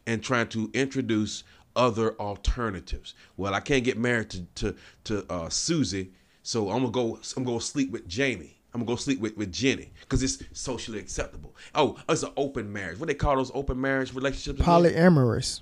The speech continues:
Speaker 1: Polyamorous, huh? So they come up with that, and all of a sudden people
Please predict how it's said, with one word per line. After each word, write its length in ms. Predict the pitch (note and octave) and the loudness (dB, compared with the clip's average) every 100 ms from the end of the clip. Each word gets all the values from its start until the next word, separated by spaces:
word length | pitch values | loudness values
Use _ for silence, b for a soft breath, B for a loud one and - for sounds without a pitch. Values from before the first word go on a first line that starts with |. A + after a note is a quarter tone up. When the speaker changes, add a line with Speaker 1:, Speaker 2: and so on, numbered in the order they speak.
| - | -10
Speaker 1:
Polyamorous, 800 | - C3+ B2+ A#2+ D#3 A2 E2+ - | 0 2 2 0 -2 -2 -8 -8
huh? 180 | A2 A2+ b b | -6 -8 b b
So 320 | - B2 G#2+ b b b | 0 0 0 b b b
they 140 | C#3+ | 2
come 220 | F3+ G3+ | 6 4
up 80 | F3 | 4
with 180 | C#3 B2+ | -2 0
that, 140 | D3+ | 0
and 120 | C3 B2+ | 0 0
all 140 | B2+ | 0
of 80 | A2+ | 0
a 60 | |
sudden 380 | - - C#3 A2 | -2 0 0 -2
people 500 | G#2 D3 C3+ A2 G2 | -4 -4 -2 -4 -4